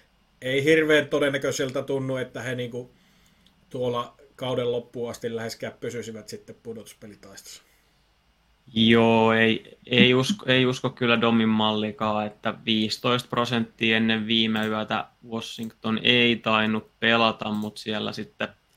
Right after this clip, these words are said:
Speaker 2: muutama edellä mainittu joukkue napsi voittoja edellä, joka sitten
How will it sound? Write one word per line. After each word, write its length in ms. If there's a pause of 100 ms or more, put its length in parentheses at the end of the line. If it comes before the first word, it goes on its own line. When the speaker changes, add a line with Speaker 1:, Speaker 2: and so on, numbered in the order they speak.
(440)
Speaker 2:
muutama 580
edellä 320
mainittu 500
joukkue 580
napsi 360
voittoja 600
edellä, 560 (140)
joka 240
sitten 280